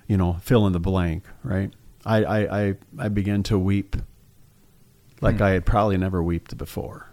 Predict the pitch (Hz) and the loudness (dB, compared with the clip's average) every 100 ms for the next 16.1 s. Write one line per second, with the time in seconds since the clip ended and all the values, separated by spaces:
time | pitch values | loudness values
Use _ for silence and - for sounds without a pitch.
0 | - 110 - 101 101 101 - - - - | -8 -2 0 2 0 -4 -10 -14 -20 -20
1 | - - - - - - - - - - | -20 -20 -20 -20 -20 -20 -20 -20 -20 -20
2 | - - - - _ - - - - - | -20 -20 -20 -20 _ -20 -20 -20 -20 -20
3 | - - - - - - - 143 101 - | -20 -20 -20 -20 -20 -20 -10 -8 -4 2
4 | 104 98 104 95 92 - 104 95 87 - | 2 2 2 2 0 0 2 2 2 2
5 | 110 104 101 95 98 95 104 101 101 107 | 2 4 2 0 -2 0 -2 2 2 4
6 | 113 127 101 - 98 95 95 98 95 90 | 4 4 2 0 0 2 2 2 2 0
7 | 101 98 92 90 90 82 76 80 92 110 | 0 -2 -4 -4 -6 -6 -6 -6 -6 -8
8 | _ _ _ _ - _ - 117 123 107 | _ _ _ _ -20 _ -4 2 2 2
9 | 110 110 107 104 107 123 110 101 95 92 | 0 -2 -4 0 4 4 4 4 4 2
10 | 92 90 87 90 117 69 73 - 92 101 | 2 2 0 0 0 -2 -6 -2 0 0
11 | 76 92 - - _ - - 120 110 95 | -2 -6 -12 -20 _ -20 -8 -4 -2 -4
12 | - - 98 95 101 - - - _ - | -6 0 2 2 0 -4 -20 -20 _ -20
13 | - - _ - - - _ _ _ 113 | -20 -20 _ -20 -20 -20 _ _ _ 2
14 | 104 - 107 101 - - 117 113 107 104 | 4 6 6 4 0 -2 0 0 0 0
15 | - 110 - - 85 76 - 90 110 - | 2 0 0 -2 -2 -2 -2 -2 -4 -8